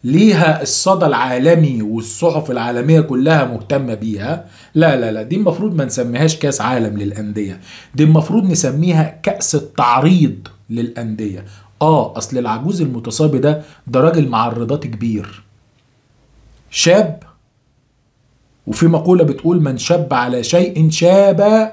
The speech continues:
عليه". اهو العجوز المتصابي ده اتربى على التعريض، هو ما يعرفش يطلع غير معرضات كبير.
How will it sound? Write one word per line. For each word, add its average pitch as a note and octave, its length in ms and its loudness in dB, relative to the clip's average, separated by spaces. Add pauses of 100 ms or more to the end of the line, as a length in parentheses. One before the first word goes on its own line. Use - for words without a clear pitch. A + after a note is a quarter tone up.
عليه". C#3 540 -2 (460)
اهو D3 140 2
العجوز D#3 400 2
المتصابي F#3 500 2
ده G#3 180 2
اتربى F#3+ 380 2
على E3+ 160 2
التعريض، D#3 500 -2
هو G3 100 2
ما A3 100 2
يعرفش G#3+ 300 -2
يطلع G#3 340 2
غير F#3+ 180 -2
معرضات D#3+ 540 0
كبير. B2+ 400 -14